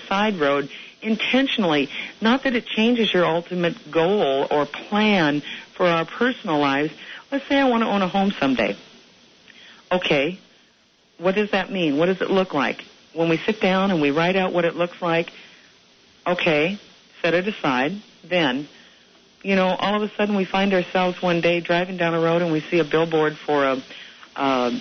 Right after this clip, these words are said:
I don't know, one of these new subdivisions or something. And, and then the next day, um, you happen to be in a, in a department store, out in the store, and you get lost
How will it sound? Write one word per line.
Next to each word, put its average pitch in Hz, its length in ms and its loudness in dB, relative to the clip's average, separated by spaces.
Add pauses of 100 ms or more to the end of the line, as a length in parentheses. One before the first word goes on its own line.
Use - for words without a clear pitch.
(160)
I - 240 0
don't 127 160 2
know, 131 160 2
one 139 140 2
of 135 60 0
these 131 200 0
new 139 140 2
subdivisions 127 600 0
or 123 80 2
something. 131 420 0 (680)
And, 156 680 2
and 160 140 2
then 160 180 2
the 156 60 2
next 165 340 -2
day, 156 400 2
um, 147 400 2
you 147 140 0
happen 151 440 0
to 151 100 2 (180)
be 156 300 2 (460)
in 165 160 4
a, 147 140 2 (140)
in 147 140 2
a 139 60 2
department 156 600 -2 (180)
store, 143 520 2
out 156 220 0
in 156 140 0
the 143 100 0 (100)
store, 160 200 2
and 151 80 2
you 139 80 2
get 151 160 2
lost 156 320 0